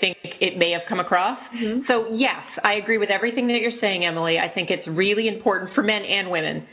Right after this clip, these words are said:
Speaker 1: um, to find a relationship that works for them. Wh-, when I say it's just business, it's sometimes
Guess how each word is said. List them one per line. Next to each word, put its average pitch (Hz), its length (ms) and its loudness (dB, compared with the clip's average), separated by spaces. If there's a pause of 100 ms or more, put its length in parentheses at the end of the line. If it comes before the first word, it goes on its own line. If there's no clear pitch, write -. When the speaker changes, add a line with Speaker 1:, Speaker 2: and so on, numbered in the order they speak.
(220)
Speaker 1:
um, 165 320 2 (160)
to 170 500 0
find 196 200 4
a 180 40 0
relationship 170 580 0
that 156 100 4
works 170 280 0
for 175 80 -2
them. 156 200 2 (380)
Wh-, 196 240 4
when 214 100 4
I 214 200 0
say 247 180 4
it's 233 140 -10 (100)
just 226 240 0
business, 254 480 2
it's - 200 -2 (120)
sometimes 240 680 2